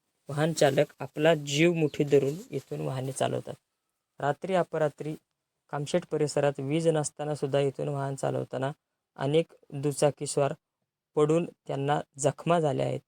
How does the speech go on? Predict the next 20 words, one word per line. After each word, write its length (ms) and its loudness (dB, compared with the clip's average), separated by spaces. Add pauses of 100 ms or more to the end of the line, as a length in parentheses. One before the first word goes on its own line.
(140)
त्यामुळे 360 -2 (380)
हा 240 4
रस्ता 420 0
मोठी 340 -2
समस्या 460 -2
बनला 240 -4
आहे. 100 -10 (540)
कामशेत 280 -2 (100)
पोलीस 220 -2
स्टेशनच्या 560 0
समोरून 460 2
जाणारा 280 2
रस्ता 360 -4
आणि 220 -4
कामशेत 480 -6
पोलीस 180 -4
स्टेशनच्या 560 -4 (500)
मागच्या 360 0
बाजूचा 400 2
रस्ता 380 -4